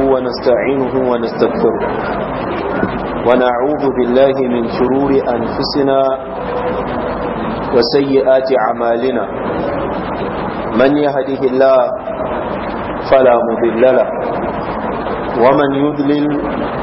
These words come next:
فلا هادي له، وأشهد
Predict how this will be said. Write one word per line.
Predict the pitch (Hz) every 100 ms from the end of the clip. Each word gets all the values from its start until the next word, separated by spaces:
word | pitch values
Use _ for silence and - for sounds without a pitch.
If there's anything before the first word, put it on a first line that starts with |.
| 123 - - - - - -
فلا | 123 120 117 110 120
هادي | 131 139 135 123 117
له، | 107 - - - - - - - - - -
وأشهد | 104 - 131 127